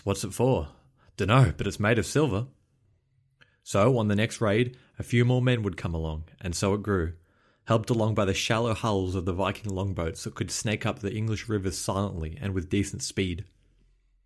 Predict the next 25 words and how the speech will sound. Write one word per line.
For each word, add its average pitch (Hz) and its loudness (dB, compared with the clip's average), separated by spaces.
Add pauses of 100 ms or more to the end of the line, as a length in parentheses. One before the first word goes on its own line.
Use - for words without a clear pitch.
(400)
Eventually, 104 2 (140)
the 107 0
strength 127 -2
of 117 0
the 107 2
army 101 0
was 87 -4
so 110 0
much 107 -2
that 98 -2
it 92 -8
could 104 -4
ransom 104 -2
a 85 0
whole 120 2
town. 87 -4 (580)
A 95 -2
large 123 4
enough 123 2
army 107 0
could 107 0
even 101 2
besiege 107 -2
a 113 -4
capital, 87 -2